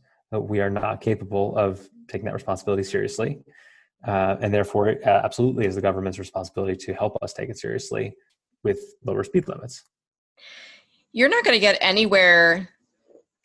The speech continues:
Speaker 2: any faster
Speaker 1: Right.
Speaker 2: if you're going, um, even five miles an hour over the speed limit, you know, five, ten,
Speaker 1: Right.
Speaker 2: even fifteen, you're not gonna get anywhere that much faster. Um, you're
Speaker 1: Especially
Speaker 2: just
Speaker 1: over a short distance, you know, I
Speaker 2: Yeah,
Speaker 1: think,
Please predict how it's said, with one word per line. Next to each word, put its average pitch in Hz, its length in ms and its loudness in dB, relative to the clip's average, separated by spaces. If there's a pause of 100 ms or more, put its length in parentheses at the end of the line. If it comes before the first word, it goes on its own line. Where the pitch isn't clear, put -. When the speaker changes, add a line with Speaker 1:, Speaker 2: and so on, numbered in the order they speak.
(100)
Speaker 2:
any 208 240 4
faster 165 720 0 (1000)
Speaker 1:
Right. 107 180 0
Speaker 2:
if 95 200 -2 (200)
you're 202 340 4
going, 175 680 4 (180)
um, 156 580 0 (840)
even 190 280 2
five 165 340 2
miles 156 320 -2
an 151 60 -8
hour 151 400 -4
over 156 140 -6
the 151 80 -12
speed - 240 -6
limit, - 340 -10 (140)
you 170 80 -6
know, 151 220 -4
five, 160 460 -2
ten, 160 320 -2
Speaker 1:
Right. 160 100 -14
Speaker 2:
even 175 220 -2
fifteen, 160 420 -8
you're 170 180 -6
not 175 280 0
gonna 165 140 -6
get 160 300 0 (140)
anywhere 151 340 -4
that 143 140 -4
much - 160 -8
faster. - 540 -6 (360)
Um, 147 300 -10
you're - 100 -12
Speaker 1:
Especially 143 320 0
Speaker 2:
just 127 80 4
Speaker 1:
over 107 100 2
a 98 100 -4
short 98 220 -2
distance, - 400 -10
you 98 60 -6
know, 95 60 4
I - 20 6
Speaker 2:
Yeah, 139 80 4
Speaker 1:
think, 98 240 -6